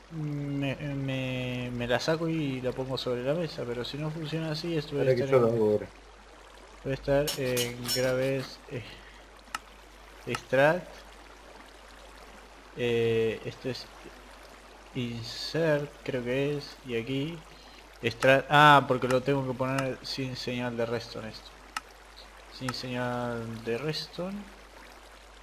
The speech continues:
Speaker 1: Este, eh, sin señal de redstone. Y este, eh, sin señal de
Speaker 2: Sin señal de
Speaker 1: redstone.
Speaker 2: redstone, sí, ya sabemos.
Speaker 1: Gracias, Peri. Eso no vamos a ver.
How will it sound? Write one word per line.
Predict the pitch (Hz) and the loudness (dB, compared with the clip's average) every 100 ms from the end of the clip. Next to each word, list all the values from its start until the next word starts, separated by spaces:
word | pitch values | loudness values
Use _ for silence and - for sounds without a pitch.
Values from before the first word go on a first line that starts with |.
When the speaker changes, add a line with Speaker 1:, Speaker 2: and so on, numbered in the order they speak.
| - - - | -20 -16 0
Speaker 1:
Este, | 139 123 - 117 113 113 - - - - - - - - | 2 2 -4 -6 -6 -8 -16 -20 -20 -20 -20 -20 -10 -2
eh, | 120 117 | 0 0
sin | 113 131 123 | -2 -4 -4
señal | 127 127 123 | -4 -4 -2
de | 135 | -2
redstone. | 170 165 - 180 190 185 175 - - - - - - - - - - - 143 | -2 -4 -6 -4 -4 -8 -16 -20 -20 -20 -20 -20 -20 -20 -20 -20 -20 -14 -4
Y | 135 | 0
este, | 139 - - 156 165 175 - - | 0 -2 -4 0 0 -2 -10 -8
eh, | 127 117 110 110 107 | -2 2 4 2 -2
sin | 120 | -6
señal | 113 113 107 104 | -4 -4 -4 -4
de | 98 | -4
Speaker 2:
Sin | - 101 | -4 -6
señal | 104 107 | -2 0
de | 107 | 2
Speaker 1:
redstone. | |
Speaker 2:
redstone, | 104 98 - 107 | 0 -2 -4 -2
sí, | 131 | -2
ya | 113 104 | -2 4
sabemos. | 123 120 104 95 - - - - - - - - - 120 | 6 6 4 -4 -10 -20 -12 -10 -10 -10 -12 -18 -14 -6
Speaker 1:
Gracias, | 110 - - - - | -4 -6 -12 -18 -14
Peri. | 117 107 - - - - - - - - 113 | -12 -10 -10 -12 -14 -20 -20 -20 -20 -16 -12
Eso | 104 113 | -10 -8
no | 110 | -8
vamos | 110 110 - | -8 -12 -12
a | |
ver. | - | -12